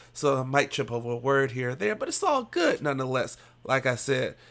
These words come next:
Believe in UConn Women's Basketball, the Believe Podcast Network, the number one podcast network prof-, uh, for professionals. Do you believe? Because I believe, and after this game,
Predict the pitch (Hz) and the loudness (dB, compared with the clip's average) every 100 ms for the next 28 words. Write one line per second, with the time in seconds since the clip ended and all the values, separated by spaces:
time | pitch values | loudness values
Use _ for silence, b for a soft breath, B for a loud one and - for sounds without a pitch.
0 | B B B - 135 147 139 127 123 131 | B B B -6 0 2 2 -2 -4 -4
1 | - 123 123 120 - 139 135 - 131 131 | -2 -2 -2 -6 -2 0 0 0 0 2
2 | 127 - _ - 127 123 127 131 123 131 | 0 -2 _ -10 -8 -6 -4 -4 -4 0
3 | 120 117 127 120 127 123 - 127 - - | 0 2 0 0 -2 -4 -2 -4 -4 -6
4 | 190 151 123 - 120 117 120 117 123 120 | -4 -2 -6 -8 -8 -4 -4 -2 -4 -4
5 | - 120 113 117 - 123 - 113 117 - | -2 -2 -2 -8 -6 -6 -8 -14 -12 -16
6 | - 131 120 - 120 120 123 117 127 - | -6 -4 -4 -6 -8 -6 -6 -4 -4 -4
7 | 104 104 98 - B B B - 147 139 | -10 -10 -12 -14 B B B -2 0 0
8 | 123 123 120 90 98 113 87 67 - b | -6 -6 -6 -6 -4 -6 -6 -16 -20 b
9 | b b b 131 127 - 131 151 131 131 | b b b -12 -12 -2 6 6 6 -6
10 | 131 131 123 127 127 127 123 131 - 135 | -6 -4 -4 -4 -4 -6 -4 -4 -2 0
11 | 135 123 | 0 -2